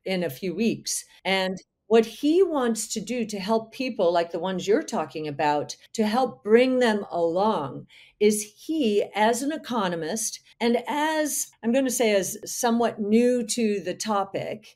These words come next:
he is going to try and, and poke holes, the holes that all of, you know, the people you're talking to who are not quite on board or not at all on board, he wants to help them understand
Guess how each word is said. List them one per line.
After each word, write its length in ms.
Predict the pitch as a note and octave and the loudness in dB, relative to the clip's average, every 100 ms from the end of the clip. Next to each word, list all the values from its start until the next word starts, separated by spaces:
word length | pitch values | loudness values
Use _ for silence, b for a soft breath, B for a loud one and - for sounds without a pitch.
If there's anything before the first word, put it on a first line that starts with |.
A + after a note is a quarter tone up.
| - | -2
he 160 | D#4+ | 0
is 160 | F4+ A#3 | 0 2
going 360 | A#3 A3+ A3 A3 | 4 4 4 -2
to 180 | A3 | -8
try 640 | - - G#3+ G#3 G3 G3 - | -8 0 2 4 4 2 -2
and, 380 | F#3 F#3 F#3 F#3 - | -4 -4 -4 -8 -8
and 260 | G#3 G#3+ | -8 -6
poke 220 | G#3+ D#4 - | -2 -2 0
holes, 560 | D4 G3 - - - - | 2 2 -2 -8 -10 -6
the 180 | F#3+ A3+ | 0 2
holes 460 | G#3+ C#4+ D4+ A#3 | 4 4 4 2
that 260 | B3+ G#3 G#3+ | 2 2 2
all 440 | G#3 A#3+ C4+ C#4 | 4 4 4 0
of, 520 | C#4 A3 A3 G#3+ G#3 - B B | 0 4 4 4 -2 -12 B B
you 100 | G#3 | -4
know, 220 | G3+ F#3+ F#3 | -2 -2 -2
the 100 | F#3 | -4
people 340 | A3 A3 G3 | -2 -2 -2
you're 220 | F#3+ G#3 | 0 2
talking 400 | A3 A3 F#3+ G3 E3 | 2 0 -2 -4 -4
to 420 | F#3+ E3 D#3+ F3+ | 0 2 2 0
who 120 | G#3 | -4
are 80 | F#3 | -4
not 320 | F#3 F#3+ - | -2 -4 -6
quite 260 | _ G3 G3+ | _ 0 2
on 180 | A3+ B3 | 2 2
board 380 | G#3+ F#3+ G#3 G#3 | 0 0 0 0
or 80 | |
not 220 | E3+ F3+ F3+ | -2 -2 -2
at 100 | E3+ | 0
all 300 | A3 C4 G#3 | 2 2 0
on 160 | E3+ | -2
board, 380 | D3 D3 D3 E3+ | -4 -6 -6 -10
he 240 | - C#4+ D#4+ | -4 0 2
wants 480 | D4+ C#4+ C4 A3 - | 2 0 -2 -6 -6
to 80 | |
help 280 | A3 A3 A3 | -2 -2 -2
them 200 | G#3+ G3+ | -4 -6
understand 680 | G3+ G3 F#3+ F3+ F3+ E3+ D#3+ | -8 -8 -8 -6 -6 -6 -10